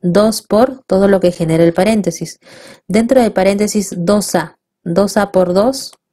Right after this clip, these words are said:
cuatro A. Luego, cuatro R por dos sería ocho R. Termino de despejar, ocho R pasa a restar a nueve R, queda R, dos A pasa a restar, sería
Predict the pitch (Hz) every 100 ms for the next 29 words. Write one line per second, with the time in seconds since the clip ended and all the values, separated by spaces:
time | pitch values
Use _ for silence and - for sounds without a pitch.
0 | _ 185 180 180 180 160 151 - _ _
1 | _ _ _ _ _ _ _ - 165 165
2 | 170 185 269 - _ _ - 170 165 185
3 | 196 196 196 196 190 220 220 220 262 -
4 | - _ _ _ - 185 170 175 190 -
5 | 175 175 170 156 151 160 _ _ - -
6 | - - - 170 175 190 185 190 196 233
7 | 220 226 240 - 185 175 185 175 175 170
8 | 170 180 175 175 170 165 165 165 185 214
9 | 202 214 240 - 170 170 190 220 226 254
10 | - - - - _ 175 180 180 190 180
11 | 180 175 175 175 - 208 220 233 - 175
12 | 165 175 208